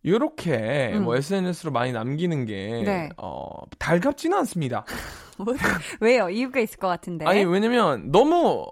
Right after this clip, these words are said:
Speaker 1: 이거를 위해서 가시는 분들도 많아지는 것 같고,
Speaker 2: 아.
Speaker 1: 뭔가 여행의 묘미는 사실 모든 걸 다 내려놓고
Speaker 2: 음.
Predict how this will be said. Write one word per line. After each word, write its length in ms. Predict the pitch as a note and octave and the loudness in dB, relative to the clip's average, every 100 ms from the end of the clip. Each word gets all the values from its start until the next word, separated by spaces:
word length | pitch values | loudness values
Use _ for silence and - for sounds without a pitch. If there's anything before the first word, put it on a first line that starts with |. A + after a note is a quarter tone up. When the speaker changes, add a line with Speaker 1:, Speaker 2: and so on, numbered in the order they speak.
| - - | -18 -12
Speaker 1:
이거를 580 | - A3+ D#4+ F4+ E4+ G#3+ | -2 2 4 6 4 4
위해서 260 | E3+ F3+ | 2 0
가시는 440 | D#3+ D3+ D3 E3+ D3 | 0 -2 -2 -4 -4
분들도 320 | C#3 C3 C#3 | -4 -2 -2
많아지는 540 | A2+ A#2+ C#3+ C3 B2 | 0 0 0 0 -2
것 160 | A#2 F#2 | -4 -6
같고, 160 | - D3+ | 0 6
Speaker 2:
아. 720 | F3+ E3+ G3 G3 F#3+ F#3 F3+ | 8 8 4 0 -4 -6 -6
Speaker 1:
뭔가 220 | E3+ F3 C#3+ | 0 2 6
여행의 460 | C#3 A3 C#4+ C#4+ | 6 4 2 2
묘미는 680 | E3+ C3+ E3 A3 F3 A#2 C#3 | 2 2 2 2 0 -2 -4
사실 500 | G3+ F#3+ B2+ A2+ C#3+ | -4 -2 -2 -2 -2
모든 300 | C3 F3+ A#3+ | 0 0 0
걸 100 | A#3 | 0
다 80 | F3+ | 0
내려놓고 880 | C3+ E3 G#3+ C3+ - - A3+ A#3+ B3 | 0 2 2 0 -4 2 4 4 4
Speaker 2:
음. 320 | C#4 C4 | 2 2